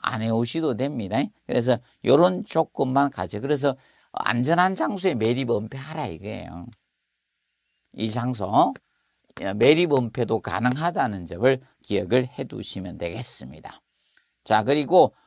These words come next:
오 번에 이제 배관을 고정 부착하자는 거예요. 그래서 배관을,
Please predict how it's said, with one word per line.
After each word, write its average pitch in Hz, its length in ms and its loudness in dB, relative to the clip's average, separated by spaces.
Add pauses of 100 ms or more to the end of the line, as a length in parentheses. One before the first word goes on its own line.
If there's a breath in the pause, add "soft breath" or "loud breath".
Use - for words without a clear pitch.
(120)
오 160 220 6
번에 175 240 4
이제 110 340 0
배관을 147 460 4
고정 135 480 -4
부착하자는 143 960 -6
거예요. 78 260 -12 (2000)
그래서 98 320 0
배관을, 120 680 2